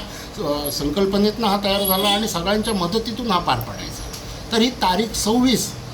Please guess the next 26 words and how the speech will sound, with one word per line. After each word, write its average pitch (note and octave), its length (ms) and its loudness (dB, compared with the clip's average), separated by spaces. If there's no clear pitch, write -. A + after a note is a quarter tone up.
ही G3 200 0
अशासाठी G#3+ 460 0
घेतली, F#3 340 4
यावरही F3 460 4
थोडा G3 160 4
हे F#3 100 4
झालेला D3+ 380 0
आहे, D#3 100 0
बोलतो D#3 400 0
मी G3 140 2
एक - 260 -2
अर्ध्या C#3 220 -2
मिनिटात, C3+ 340 0
की A3 180 2
एकंदर B3 480 4
सगळं A#3 360 0
मे F#3+ 240 2
महिना, F#3 420 2
पुढे F3 160 0
एक F#3 480 -4
आपली F3 220 -2
जी E3 160 -2
पर्यटन F#3 440 2
राजधानी D3 560 2
आहे, A#2 180 -2
त्यानंतर G3 420 -2